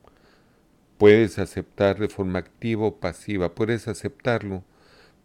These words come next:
planearlo de nuevo apropiadamente y volver a intentarlo. Esa es la aceptación activa. La pasiva es simplemente aceptas y nunca más lo intentas.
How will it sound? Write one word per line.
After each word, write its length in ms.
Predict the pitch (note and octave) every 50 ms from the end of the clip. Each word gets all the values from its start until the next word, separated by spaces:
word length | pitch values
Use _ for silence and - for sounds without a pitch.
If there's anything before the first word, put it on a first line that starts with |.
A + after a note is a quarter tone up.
| _ _
planearlo 840 | - A2 A2 G2+ F#2+ G2 G#2 G#2 G#2+ A2 A#2 B2 B2+ C3 B2 A#2 A2+
de 140 | A2 G#2+ G2+
nuevo 580 | G2+ G#2+ A2 G#2+ G2+ F#2+ F2 F2+ F2+ F2+ - _ -
apropiadamente 1040 | - F#2 - - F#2+ F#2 D#2+ - - G#2+ G2+ G2+ G2+ G2 G2 G2 F#2+ F#2 - G#2+
y 20 | G2+
volver 380 | F2 F2 E2+ D#2+ E2+ E2+ D#2+
a 40 | E2
intentarlo. 760 | E2 D#2+ - - F2 D#2+ D#2 - F2+ F#2 F#2 E2+ E2+ D#2+ D2+ _ _ _ - - - - _ _ _ -
Esa 340 | F#2 F#2 E2 - - G2
es 260 | F2 E2 - - - - - -
la 420 | - F2+ F2 E2+ E2 E2 E2 - - _ _ _ _ _ _ _ _ _ _ -
aceptación 920 | F#2+ G2 - - F#2 - _ - - D#2 - - - F2+ E2 E2+ E2+ E2+ - _ _ _ _ _ - _ _ _ -
activa. 680 | - - - _ _ - G#2+ G2+ G2 F2+ E2 D#2 D2+ - _ _ _ -
La 200 | G#2+ G#2 G2+ -
pasiva 420 | A#2 G#2 - - C#3+ C3 A#2+ A#2
es 80 | G#2 -
simplemente 540 | A#2+ A2+ G2+ G#2+ A2+ G#2 G#2 G#2 G2 - F#2+
aceptas 500 | - - B2 A2 - - G#2+ F#2 - G#2
y 40 |
nunca 280 | F#2 F2+ F#2 E2+ - F2+
más 200 | F2 F2 F2 E2
lo 120 | D#2+ F2
intentas. 680 | E2+ D#2+ D#2+ - F2 E2+ D#2 D2+ - - C#2+ - -